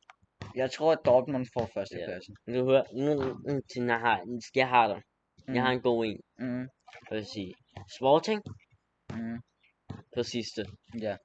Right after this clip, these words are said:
Speaker 2: Så vil jeg sige, Besiktas på anden.
Speaker 1: Ja.
Speaker 2: De er, det, det, det er faktisk meget chokerende, på grund af, at Besiktas er faktisk en af de dårligste hold i, i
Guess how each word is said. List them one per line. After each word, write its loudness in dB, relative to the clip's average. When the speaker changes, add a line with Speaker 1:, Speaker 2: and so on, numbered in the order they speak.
Speaker 2:
Så -18
vil -10
jeg -4
sige, -4
Besiktas -2
på 6
anden. 4
Speaker 1:
Ja. -4
Speaker 2:
De 4
er, 4
det, 0
det, 0
det -8
er -8
faktisk 0
meget 2
chokerende, 0
på -4
grund 0
af, -4
at -4
Besiktas -2
er -6
faktisk 0
en 0
af 0
de -4
dårligste -4
hold -2
i, -10
i -6